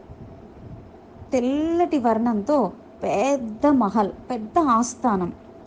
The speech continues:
నిజంగా అక్కడికి వెళితే జనకపురికి సీతమ్మ ఒడిలో ఉన్నట్లుగానే మనకు ఒక అద్భుతమైన అనుభవం కూడా కలుగుతుంది.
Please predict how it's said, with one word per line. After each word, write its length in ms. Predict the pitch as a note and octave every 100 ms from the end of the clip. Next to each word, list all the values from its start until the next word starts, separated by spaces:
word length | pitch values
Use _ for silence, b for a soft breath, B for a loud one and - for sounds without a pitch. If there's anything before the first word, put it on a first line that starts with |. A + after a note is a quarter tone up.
| - - - - A3
నిజంగా 720 | F#3 B3 C#4+ D4 A#3+ F#3+ A3+ - - - - - -
అక్కడికి 340 | - C4 C4
వెళితే 600 | A3 G#3 A#3+ C#4 G#3+ A3+ D4+ - - - - -
జనకపురికి 1000 | G3 G#3+ C4+ - B3 A#3 - E4 A3+ G3 - - - - - - - - - - - - -
సీతమ్మ 800 | - C4+ C#4+ - C#4 C4+ C4+ B3
ఒడిలో 400 | B3+ B3 B3 B3
ఉన్నట్లుగానే 1160 | A#3+ A#3 A#3+ A#3 A3+ A3+ A#3 A3+ A#3 B3 C#4 D4+
మనకు 600 | B3 B3 B3 G3+ F#3+ B3 B B -
ఒక 140 | -
అద్భుతమైన 1200 | A3 G3 F3+ - D4+ D4 C#4 B3 A3+ B3+ G#3+ F#3+ F#3+ - - - G3
అనుభవం 420 | G#3 A#3 C4 A#3+
కూడా 240 | A3 G#3
కలుగుతుంది. 600 | A#3+ G#3+ F#3 F3+ E3 E3